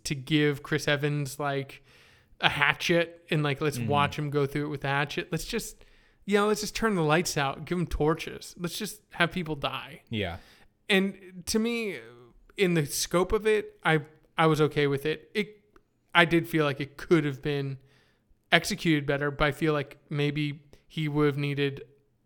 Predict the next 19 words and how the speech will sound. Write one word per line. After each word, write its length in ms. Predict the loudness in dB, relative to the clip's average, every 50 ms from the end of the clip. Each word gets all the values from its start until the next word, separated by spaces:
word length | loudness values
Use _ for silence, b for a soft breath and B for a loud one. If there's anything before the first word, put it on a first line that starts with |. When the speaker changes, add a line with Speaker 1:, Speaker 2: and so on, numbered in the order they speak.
| _ _ _ _ _ _ -4
Speaker 1:
at 120 | -2 -2
least 260 | 0 -2 -2 -2 -4
a 20 | -4
million 480 | -2 0 0 2 2 2 0 0 -2
more 180 | -2 -2 0 0
dollars. 680 | 2 2 2 2 0 -2 -4 -10 -12 -12 -12 -10 -8 -6
Speaker 2:
Mm-hmm. 320 | -4 -4 -4 -6 -6 -8 -10 -10 -14 _ -6
Speaker 1:
You 100 | -4 0
know, 140 | 0 0 0
and 540 | 2 2 4 6 6 6 6 4 2 -2 -6 b b b b b b _ _ -20 -20 -20 -20 -20 -20 -20 -20 -20 _ _ -10 -2
like 360 | 0 2 4 4 2 2 2
with 280 | 2 2 2 2 0
the 240 | 2 4 4 4 4
C 240 | 2 -2 -2 -2 -2
G 200 | 0 2 2 2
I 180 | 2 2 2 0
in 200 | -2 -4 -6 -8
this, 360 | -10 -10 -10 -10 -10 -8 -6
Speaker 2:
Mm-hmm. 300 | -4 -4 -4 -4 -6 -8